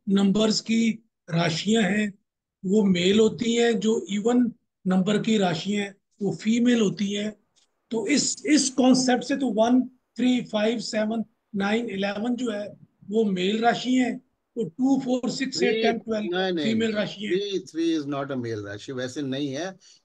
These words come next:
Speaker 2: it is purely planet based। Planets हैं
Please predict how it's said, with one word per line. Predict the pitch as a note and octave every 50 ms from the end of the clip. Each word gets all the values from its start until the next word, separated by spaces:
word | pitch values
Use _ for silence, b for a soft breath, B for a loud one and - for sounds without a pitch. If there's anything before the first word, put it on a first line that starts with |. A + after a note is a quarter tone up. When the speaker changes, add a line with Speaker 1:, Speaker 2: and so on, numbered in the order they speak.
| -
Speaker 2:
it | C#3 C3+
is | C3+ D3+ D3+ - - -
purely | D#3+ D3+ D#3 D#3 E3 F3 E3 - -
planet | D3 C#3 C#3 D3 D3 D3 C#3
based। | B2 B2 A#2+ G#2+ G2 - - - - - _ _ _ _ _ _ _ _ _ _ _ _ _ _ _ _ _ _ _ -
Planets | - C#3+ C#3 C#3 D3+ D#3+ F3 F#3+ F3+ F#3 - -
हैं | F#3 E3+ F3 F#3 G3+ A3